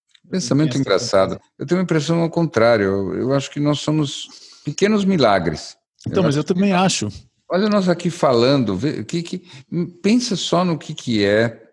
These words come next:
Speaker 1: três in-, organismos que desenvolveram a fala, inventar, e, e depois outros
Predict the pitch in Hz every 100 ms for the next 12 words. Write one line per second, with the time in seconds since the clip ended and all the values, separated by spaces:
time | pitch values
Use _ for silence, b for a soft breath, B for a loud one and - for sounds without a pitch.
0 | b b _ 123 135 156 151 - - _
1 | - 123 - - - - 120 135 139 120
2 | 104 101 104 110 139 - - - 117 107
3 | 101 131 135 127 113 127 143 123 - 90
4 | 87 95 104 B B B B 117 120 131
5 | 120 127 127 120 90 104 80 117 117 87
6 | 110 120 127 139 120 143 151 123